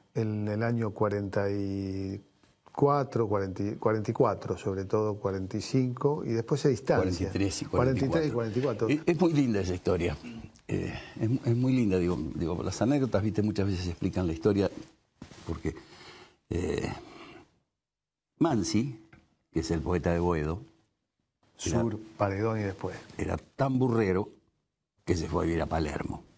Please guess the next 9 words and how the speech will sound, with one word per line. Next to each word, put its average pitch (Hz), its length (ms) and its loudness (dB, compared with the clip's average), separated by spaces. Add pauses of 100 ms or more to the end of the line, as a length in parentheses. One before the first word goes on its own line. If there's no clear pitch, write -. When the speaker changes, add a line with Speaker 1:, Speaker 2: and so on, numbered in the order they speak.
(140)
Speaker 2:
hasta 110 240 -2
cerca 92 280 0
del 90 100 2
hipódromo, 82 520 0 (500)
Speaker 1:
<laughs> - 500 -18
Speaker 2:
porque 90 100 0
además 113 180 0
tenía 110 300 0
caballos. - 420 -4